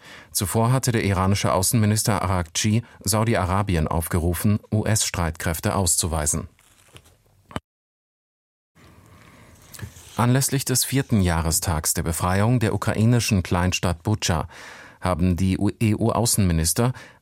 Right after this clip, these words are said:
einen Solidaritätsbesuch abgestattet. Nach ihrer Ankunft in Kiew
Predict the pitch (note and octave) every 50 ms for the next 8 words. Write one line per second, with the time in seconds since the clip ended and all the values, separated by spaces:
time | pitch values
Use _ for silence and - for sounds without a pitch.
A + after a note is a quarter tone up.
0 | _ - G#2+ A2 A2 A2 A2 G2+ G#2 G2+ G#2 G2 G2 F2+ G2+ G2+ - - F#2+ F2+
1 | - - - E2+ D2+ D#2+ E2 D#2+ - - - E2 - F#2 F2 - E2+ D#2 - -
2 | D2+ C#2 - - - _ _ _ _ _ _ _ _ _ - G#2 G2 F#2 - -
3 | G2+ F#2+ G2 - - A#2 A#2 - A#2 A2 G#2 - - G#2+ G#2 G#2 - - A#2 A#2
4 | F#2+ D#2